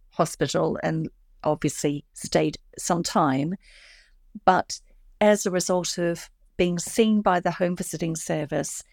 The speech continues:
coming in and being treated, um, at the urgent treatment centre so quickly and promptly, um, he survived and he went home to spend Christmas with his family. So that's our, our, our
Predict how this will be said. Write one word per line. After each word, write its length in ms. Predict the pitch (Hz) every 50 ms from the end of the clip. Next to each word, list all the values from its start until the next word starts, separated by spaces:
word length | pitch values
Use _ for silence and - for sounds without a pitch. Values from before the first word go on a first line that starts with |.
| _ _ _ _ _ _
coming 360 | - - - 220 208 202 190
in 120 | 185 175 165
and 100 | 170 165
being 180 | 180 170 165 165
treated, 760 | 160 - - 208 196 - - - - 147 143 143 143 - - - _ _ _ - - _ - -
um, 320 | 156 156 156 156 147 - - - - - - _ - _ - - - _ -
at 180 | 170 175 - - -
the 160 | 185 180 170
urgent 260 | 170 165 - 156 -
treatment 360 | - - 175 - - 156 160
centre 320 | 160 - 160 160 160 - 160
so 320 | - - - - 185 180
quickly 520 | 175 - - - 190 - - - - 160 160
and 140 | 160 160
promptly, 640 | - - 190 175 165 - _ _ - 151 139 139 139 - _ - - - _ _ _ _ _ -
um, 280 | 160 156 160 160 - -
he 160 | - - 202 185
survived 580 | - 185 180 190 185 170 156 151 - - - _ - - -
and 180 | 190 190 185 185
he 240 | 170 - 202 185 185
went 220 | 190 185 185 -
home 200 | - 202 196 196
to 80 | - -
spend 260 | - - 214 214 -
Christmas 440 | - 247 226 - - 226 - - -
with 120 | 240 -
his 140 | 233 226 -
family. 440 | - 262 285 285 220 170 147 - - _ _ - _ _ - - - _ _ _ - - _ _
So 220 | - - 226 214
that's 340 | 208 - 240 - - - -
our, 320 | 240 214 208 202 196 190 - -
our, 300 | - 196 196 196 190 190 - - - - - - _ _ _ _ _ -
our 360 | 202 185 185 185 185 185 -